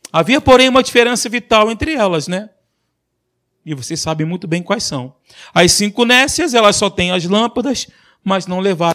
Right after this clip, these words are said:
as azei-, as vasilhas com azeite. E aí eu tava aqui nos meus pensamentos, fiquei pensando assim, poxa, elas poderiam ter pensado,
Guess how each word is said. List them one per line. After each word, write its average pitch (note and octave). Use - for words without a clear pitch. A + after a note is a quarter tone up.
as E3+
azei-, E3+
as D3+
vasilhas E3
com C#3
azeite. A2+
E F3
aí G#3+
eu A#3
tava G3+
aqui F#3+
nos E3+
meus D#3+
pensamentos, D3
fiquei -
pensando E3+
assim, -
poxa, -
elas F3+
poderiam F3+
ter F3+
pensado, E3+